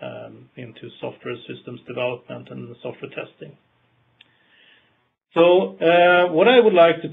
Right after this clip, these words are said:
tell you today is a bit of the story, uh, which has its roots in, uh, uh, some experience we've had in Ericsson on how to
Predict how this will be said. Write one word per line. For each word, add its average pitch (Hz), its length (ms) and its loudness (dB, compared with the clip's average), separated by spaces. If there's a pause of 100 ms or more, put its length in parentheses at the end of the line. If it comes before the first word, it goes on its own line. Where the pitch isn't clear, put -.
tell 160 160 4
you 151 340 2
today 139 400 2 (140)
is 131 220 -10
a - 20 -12
bit 131 360 -6
of 135 200 -6
the 131 80 -8 (160)
story, 131 420 -2
uh, 131 540 -12
which 135 180 -8 (320)
has 160 280 -2
its 131 180 -10
roots 143 420 -4 (120)
in, 147 340 -10
uh, 131 300 -6 (100)
uh, 151 300 -14 (120)
some 139 240 -8
experience 147 540 -8
we've 131 160 -8
had 151 300 -6
in 139 120 -4
Ericsson 117 720 -8
on 117 420 -8 (420)
how 147 440 -2
to 165 60 -6